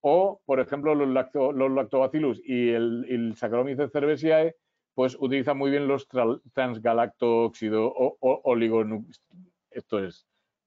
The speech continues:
realmente difícil de decir, oligosacáridos. Es decir, son azúcares complejos que realmente. O el Lactobacillus ransomys y otros también utilizan almidón de patata. Por eso, de vez en cuando,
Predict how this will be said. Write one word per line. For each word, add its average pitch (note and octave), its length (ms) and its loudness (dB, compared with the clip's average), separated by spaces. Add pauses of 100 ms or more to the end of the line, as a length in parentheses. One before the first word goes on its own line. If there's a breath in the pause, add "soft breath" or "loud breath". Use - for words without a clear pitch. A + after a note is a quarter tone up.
(160)
realmente G#2 480 -2
difícil F2+ 400 -4
de F2+ 80 -2
decir, F2+ 260 -8
oligosacáridos. A#2 880 0 (360)
Es G2+ 100 -2
decir, G2+ 100 -4
son C3 200 -2
azúcares B2+ 520 2
complejos B2 680 -2
que A#2 320 -2 (240)
realmente. F#2 540 -8 (260)
O G3 360 2 (280)
el D#3 120 2
Lactobacillus E3+ 540 2
ransomys D#3 640 -4
y B2 180 0
otros F#3 480 -2 (540)
también C3 340 -2
utilizan D#3 280 -2
almidón C3 360 -2
de C3+ 100 -4
patata. F3 460 -6
Por G#3+ 220 2
eso, A3 240 0
de A3 80 0
vez G#3 140 0
en G3+ 140 -4
cuando, E3 360 -2